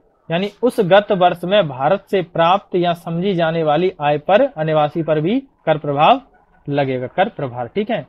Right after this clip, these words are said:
Tax charges। अगला है उस गत वर्ष में भारत में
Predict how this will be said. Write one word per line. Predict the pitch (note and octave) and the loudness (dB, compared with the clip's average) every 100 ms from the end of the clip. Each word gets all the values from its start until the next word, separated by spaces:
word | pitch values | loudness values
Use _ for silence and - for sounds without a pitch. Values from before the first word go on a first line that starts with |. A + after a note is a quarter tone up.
| - | -8
Tax | D#3+ D#3+ | -8 -6
charges। | C#3+ B2+ A#2+ A#2+ _ _ _ _ - | -6 -6 -6 -12 _ _ _ _ -10
अगला | D#3 F#3 | 0 4
है | F3 G#3+ | 4 4
उस | A3 A#3 | 2 -2
गत | G3 F#3 F#3 | 2 0 0
वर्ष | F3 E3 - | -2 -2 -2
में | E3 F#3 B3 - _ - | -4 -4 -4 -10 _ -16
भारत | B2 B2+ G3+ G#3 | -10 -2 0 0
में | F#3+ | -2